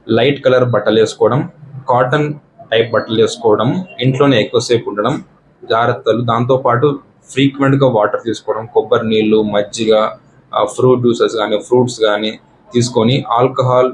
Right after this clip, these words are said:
ఇట్లాంటి ఏం తీసుకోకుండా ఉంటే డీహైడ్రేషన్ ఛాన్సెస్ చాలా తక్కువ ఉంటాయి. మనం ఎక్కువ స్పెషల్ రిస్క్ ఫ్యాక్టర్స్ ఎవరంటే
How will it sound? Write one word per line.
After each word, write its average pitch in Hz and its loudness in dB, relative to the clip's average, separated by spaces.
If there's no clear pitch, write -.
ఇట్లాంటి 113 -4
ఏం 117 2
తీసుకోకుండా 110 -2
ఉంటే 104 -2
డీహైడ్రేషన్ 120 0
ఛాన్సెస్ 151 -4
చాలా 127 0
తక్కువ 123 0
ఉంటాయి. 95 -6
మనం 120 2
ఎక్కువ 156 0
స్పెషల్ 147 0
రిస్క్ 135 -2
ఫ్యాక్టర్స్ 123 -2
ఎవరంటే 110 2